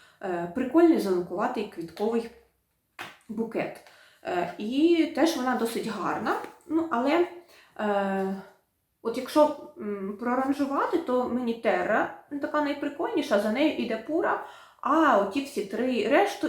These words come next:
і трошечки повз мене, якщо чесно. От. Е, за сто п'ятдесят фунтів за флакон я б не впевнена, що я отак щось впала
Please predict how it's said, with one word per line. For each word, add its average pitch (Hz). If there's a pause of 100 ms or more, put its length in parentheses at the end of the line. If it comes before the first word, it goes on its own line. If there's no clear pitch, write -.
і 330
трошечки 269
повз 220
мене, -
якщо 160
чесно. 180
От. - (880)
Е, -
за 185
сто -
п'ятдесят 359
фунтів 320
за 226
флакон 240
я 302
б 349
не 320
впевнена, 185
що 254
я 254
отак 226
щось -
впала 185